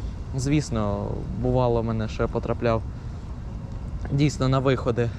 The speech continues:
щук або окунів на глибині більше двох метрів. Але,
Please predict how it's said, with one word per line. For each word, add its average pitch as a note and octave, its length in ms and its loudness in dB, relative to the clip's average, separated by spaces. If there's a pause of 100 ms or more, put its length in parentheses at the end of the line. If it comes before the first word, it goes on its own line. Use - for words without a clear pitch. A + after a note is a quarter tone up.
щук - 300 -2
або A2+ 220 4
окунів A#2+ 360 -2
на A2+ 80 0
глибині A#2+ 400 0
більше A2+ 280 -2
двох A#2 260 0
метрів. F3 320 0 (760)
Але, D3 460 4